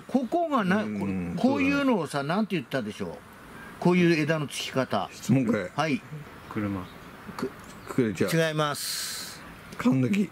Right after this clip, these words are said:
Speaker 1: あ、これはカンヌキ枝ってね、やっぱり、あのー、こう、り-、動きが少ないね、これがあると。
Speaker 2: うん。
Speaker 1: ただ、じ-、事務的に感じる。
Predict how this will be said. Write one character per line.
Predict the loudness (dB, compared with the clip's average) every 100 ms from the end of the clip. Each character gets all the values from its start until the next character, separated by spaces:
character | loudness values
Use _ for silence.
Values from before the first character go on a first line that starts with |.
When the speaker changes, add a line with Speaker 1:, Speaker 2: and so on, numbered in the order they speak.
| 0
Speaker 1:
あ、 | 0 -2 -6 -2
こ | 2
れ | 4
は | 2
カ | 2
ン | 6 6
ヌ | 6
キ | 4
枝 | 2 2
っ |
て | -2 -2
ね、 | 0 0 -2 -10 -20 -8 -2
や |
っ | 0
ぱ | 2
り、 | 2 2 -2 -10 -6
あ | -2
の | 2 4 4 2
ー、 |
こ | 0 2 2 0 -6 -20 -16 0
う、 |
り-、 | 4 4 2 6
動 | 6 6 4
き | 4
が | 4 2 0
少 | 0 4
な | 4 4
い | 0
ね、 | -4
こ | -2
れ | -2
が | 2
あ | 0
る |
と。 | 0
Speaker 2:
う | 0
ん。 |
Speaker 1:
た | 2
だ、 | 4 2 -2 -10 -20 -18 -14 -14 -14 -12 -4 0
じ-、 | 0 0
事 | -2 2
務 | 4 6 4
的 | 4 4
に | 4
感 | 4 4
じ | 4
る。 | 2